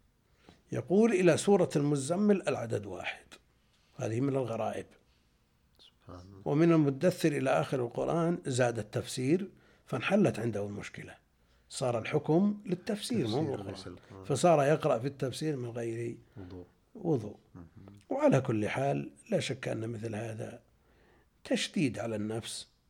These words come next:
Speaker 1: لا يأتي به الشرع، ولا أعرفه لغير هذا،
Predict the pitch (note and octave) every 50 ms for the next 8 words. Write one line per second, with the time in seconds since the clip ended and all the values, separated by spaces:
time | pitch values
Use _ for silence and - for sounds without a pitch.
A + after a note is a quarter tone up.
0 | _ _ _ _ - - B2+ A#2+ A#2 - - - - - G2+ F2 - - - -
1 | - - - - - - - _ _ _ _ _ _ _ _ _ _ _ _ _
2 | _ _ _ _ _ _ _ _ _ _ _ _ _ _ _ _ _ _ _ _
3 | _ _ F3+ C3+ A#2+ B2+ C#3 - E3 F3+ D#3+ B2 B2 A2+ A2+ A#2 A2+ A2+ A#2+ A2+
4 | G#2+ A2 G#2+ G#2 - A2 G#2 G2 F#2+ - - - - - _ _